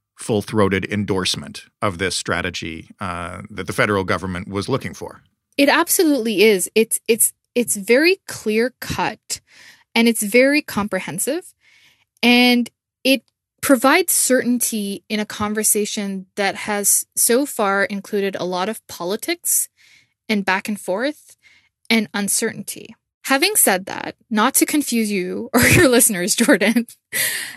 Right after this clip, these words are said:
Speaker 2: there were three justices who don't agree with this opinion. Those three justices said that they are worried that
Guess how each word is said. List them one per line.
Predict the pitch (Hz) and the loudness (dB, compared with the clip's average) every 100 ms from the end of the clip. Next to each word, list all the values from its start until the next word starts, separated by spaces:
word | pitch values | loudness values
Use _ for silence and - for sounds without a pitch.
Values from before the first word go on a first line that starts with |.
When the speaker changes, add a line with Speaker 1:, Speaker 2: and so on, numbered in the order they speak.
| - | -14
Speaker 2:
there | 214 262 262 | 4 4 6
were | 262 320 | 8 6
three | 392 - 262 262 269 | 4 -2 2 4 4
justices | - 220 - 269 - 196 196 | 4 2 2 0 2 0 2
who | 226 | 0
don't | 190 202 233 240 | 2 2 2 2
agree | 214 196 196 220 220 170 - - _ _ | -2 -2 0 2 2 0 -4 -16 _ _
with | 202 196 - | 0 0 2
this | 185 175 - - | 2 2 0 -4
opinion. | - - 262 233 - - 226 _ - - _ - | -6 2 2 2 -4 -14 -20 _ -20 -20 _ 2
Those | 269 - | 4 4
three | - 330 | 4 4
justices | 302 247 247 262 - 202 | 4 2 2 0 0 2
said | - - 202 196 185 - | 2 2 2 2 -2 -6
that | 190 190 190 | -4 -4 0
they | 202 | 2
are | 247 | 4
worried | 262 196 196 190 165 156 170 - 190 | 2 0 -2 0 -2 -4 -8 -18 -4
that | 196 180 180 180 - | 0 0 0 -2 -8